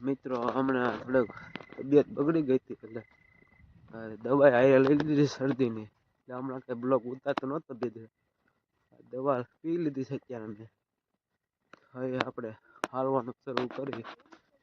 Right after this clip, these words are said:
હારું તો થઈ ગયું છે થોડું, થોડુંક બાકી છે હારું થવામાં. તો દવા પી લીધી એને. હાલો મિત્રો, આપણે ફોનમાં ચાર્જિંગ થઈ ગયું છે.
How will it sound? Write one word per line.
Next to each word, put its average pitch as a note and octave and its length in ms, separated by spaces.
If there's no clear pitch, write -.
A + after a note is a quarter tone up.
હારું B2+ 320
તો - 140
થઈ D#3+ 160
ગયું D#3 180
છે B2 180
થોડું, A#2+ 320
થોડુંક C#3+ 220
બાકી C3+ 320
છે B2 180
હારું A2+ 300
થવામાં. A2 500
તો B2 120
દવા C3+ 260
પી C#3 260
લીધી B2 320
એને. G2 200
હાલો C3+ 360
મિત્રો, C3+ 360
આપણે A#2 320
ફોનમાં B2 460
ચાર્જિંગ B2+ 420
થઈ C#3 200
ગયું C3 220
છે. A2+ 160